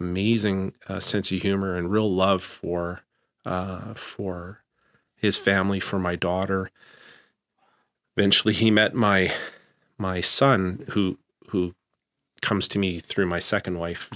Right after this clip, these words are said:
just a little dude when he met him. Um, but he, you got to see this whole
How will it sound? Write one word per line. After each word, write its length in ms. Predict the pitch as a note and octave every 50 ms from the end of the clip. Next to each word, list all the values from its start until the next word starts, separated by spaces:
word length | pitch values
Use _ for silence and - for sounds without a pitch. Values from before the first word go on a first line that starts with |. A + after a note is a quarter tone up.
| - _ -
just 240 | - F2 - - -
a 40 |
little 260 | D#2+ F2+ F#2 F#2+ F#2 F2+
dude 300 | F2 - F#2 F#2 F#2 F#2
when 120 | F2+ F2
he 80 | F2+ F2
met 240 | F2 F2 F2+ F2+ F#2
him. 120 | G2 G#2+ - - - _ _ _ _ _ _ _ _ _ _ _ -
Um, 240 | G#2 F#2+ F2+ F2+ F2
but 120 | G2 G2+ F#2
he, 240 | F#2+ A2+ G#2 G2+ - -
you 80 | C3+
got 180 | C#3 D3+ D3 -
to 80 | -
see 280 | G2 - - - D3 C3
this 220 | G#2 G2 F#2 -
whole 520 | - - B2+ B2 A#2+ A2+ A2+ G#2+ G#2+ G#2+